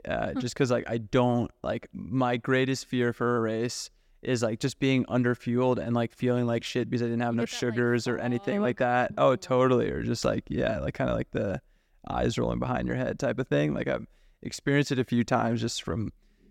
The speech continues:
Speaker 1: yeah, eating toast and peanut butter all day and being like, "Why did I feel so bad?" It's like, well, you didn't get any proteins or complex carbs or sugars or, like, you need everything, you know? So,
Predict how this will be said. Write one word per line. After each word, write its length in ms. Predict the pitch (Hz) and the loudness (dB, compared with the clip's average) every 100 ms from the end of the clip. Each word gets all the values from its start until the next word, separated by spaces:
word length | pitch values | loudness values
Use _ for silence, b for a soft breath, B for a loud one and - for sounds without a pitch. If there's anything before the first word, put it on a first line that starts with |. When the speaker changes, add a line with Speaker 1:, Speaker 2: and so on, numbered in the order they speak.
| _ | _
Speaker 1:
yeah, 200 | 113 107 | -2 0
eating 340 | - 104 98 98 | 0 0 0 0
toast 360 | - 143 - - | -2 -2 -2 -6
and 120 | - | -4
peanut 200 | 143 117 | -2 -2
butter 220 | 82 78 82 | 0 0 0
all 120 | 80 | 0
day 280 | - 73 80 | 0 -2 -2
and 100 | 90 | -2
being 200 | 78 76 | -2 -2
like, 240 | 71 71 | -2 -4
"Why 200 | - 73 | -6 -4
did 120 | 76 | -2
I 80 | 73 | -4
feel 220 | - 117 | -2 -2
so 240 | 147 156 147 | 0 2 2
bad?" 320 | 160 156 113 | 4 2 2
It's 160 | 117 - | -2 -4
like, 200 | - - | -4 -4
well, 120 | 98 | -4
you 60 | |
didn't 160 | - 127 | -2 -2
get 120 | 135 - | -4 -2
any 240 | 135 135 | 0 0
proteins 760 | - 143 143 - 143 139 135 | 0 0 0 0 2 2 2
or 160 | 120 95 | 0 -4
complex 520 | - 135 131 117 - | -2 -2 0 -2 -2
carbs 460 | - 127 127 127 113 | -2 2 2 2 -2
or 40 | 117 | -4
sugars 520 | - 135 127 127 117 | 0 0 2 2 2
or, 60 | |
like, 220 | 117 113 143 | 0 -2 0
you 80 | |
need 160 | 143 160 | 2 6
everything, 520 | 135 127 123 - 104 | 6 4 0 -4 -4
you 100 | 98 | -2
know? 180 | - 87 | -2 -4
So, 300 | - - - | -6 -6 -6